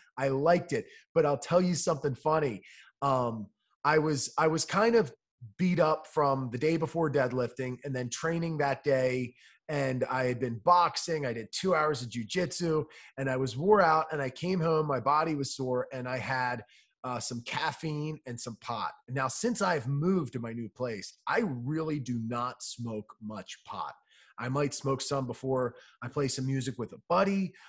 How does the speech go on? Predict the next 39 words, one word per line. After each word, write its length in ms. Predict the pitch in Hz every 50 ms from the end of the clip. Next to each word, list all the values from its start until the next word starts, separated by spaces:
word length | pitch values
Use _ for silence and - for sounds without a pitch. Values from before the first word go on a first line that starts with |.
| - -
I 60 | 123
might 280 | 127 127 139 139 135
in 100 | 123 113 104
social 380 | - - 165 170 151 - 160
circles, 540 | 143 - - 156 147 147 156 139 131 123 - - - _ _ -
but 200 | - 143 139 - -
I 220 | 127 131 131 123 - -
pretty 300 | - - - 208 214 208
much 320 | 185 180 170 160 - -
no 260 | 127 127 135 139 139
longer 680 | 139 135 127 131 131 131 131 113 117 113 107 107 104 - _ _ _ _ _ _ _ _ -
get 160 | - 135 -
stoned 300 | - - - 135 123 117
to 40 | 104
get 160 | 90 110 -
stoned, 320 | - - - 107 87 67 - _ _ _ - -
especially 580 | 135 - - - 214 220 214 - 208 226 220
since 280 | 190 - 202 196 165 180
I, 80 | 165 -
I 60 | 160
mean, 160 | 180 175 180 151
but 160 | 143 143 -
prior 400 | - - 180 185 202 208 202 190
I 80 | 180
had 100 | 170 160
a 40 | 139
roommate 560 | 120 110 120 131 139 147 147 156 156 151 147
who 100 | 139 139
was 180 | 143 131 127 -
like, 160 | 135 135 120 -
you 100 | 131 165
know, 400 | 156 143 127 123 123 120 120 113 -
medical 400 | 120 123 131 139 139 - - 139 120
card, 380 | - - 127 123 123 120 117 - -
always 460 | 135 139 139 135 135 139 135 131 -
smoking 340 | - - 123 120 117 - 120
all 160 | 120 117 117
day 180 | 113 117 113 113
long. 340 | 110 110 113 113 113 113